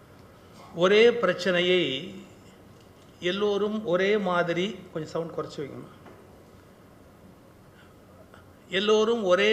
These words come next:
மாதிரி கையாளுவது இல்லை. மாணவர்கள் இருக்கிறீங்க, ஒருத்தர் சொன்னா, "அப்பா ரொம்ப தொந்தரவு பண்றாரு, என்ன பண்றதுன்னு தெரியலன்னா." இன்னொருத்தர் சொன்னா, "போட்டு தள்ள வேண்டியதுதானேன்னா."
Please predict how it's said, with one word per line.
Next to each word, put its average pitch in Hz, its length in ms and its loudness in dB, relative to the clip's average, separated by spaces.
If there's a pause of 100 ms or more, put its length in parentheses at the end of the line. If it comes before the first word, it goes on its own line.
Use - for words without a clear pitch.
மாதிரி 180 600 0
கையாளுவது 180 840 0
இல்லை. 110 300 -8 (1400)
மாணவர்கள் 190 520 -2
இருக்கிறீங்க, 156 440 -6 (1500)
ஒருத்தர் 175 340 -10
சொன்னா, 190 240 -2 (600)
"அப்பா 247 340 -4
ரொம்ப 180 280 -4
தொந்தரவு 190 400 -4
பண்றாரு, 143 560 0 (1300)
என்ன 226 180 -2
பண்றதுன்னு 180 520 -2
தெரியலன்னா." 147 680 -4 (160)
இன்னொருத்தர் 196 420 -6
சொன்னா, 190 160 -4
"போட்டு 240 280 0
தள்ள 190 200 0
வேண்டியதுதானேன்னா." 139 800 -2